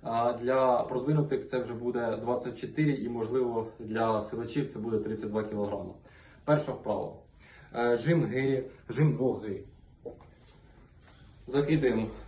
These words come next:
дві гирі на плечі, да, і без швунгу, без поштовху просто жмемо. Раз. Скинули.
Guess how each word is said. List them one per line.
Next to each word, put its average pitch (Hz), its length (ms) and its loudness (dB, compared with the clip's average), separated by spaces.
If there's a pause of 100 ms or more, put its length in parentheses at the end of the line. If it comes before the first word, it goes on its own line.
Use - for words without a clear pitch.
(160)
дві 120 220 -4
гирі 120 240 0
на 113 140 -2
плечі, 135 420 0 (760)
да, 139 260 0
і 135 60 -4
без 135 440 2 (220)
швунгу, 156 680 2 (280)
без 131 360 0
поштовху 151 560 -2
просто 127 340 0
жмемо. 107 400 -2 (960)
Раз. - 380 2 (1700)
Скинули. 101 480 -6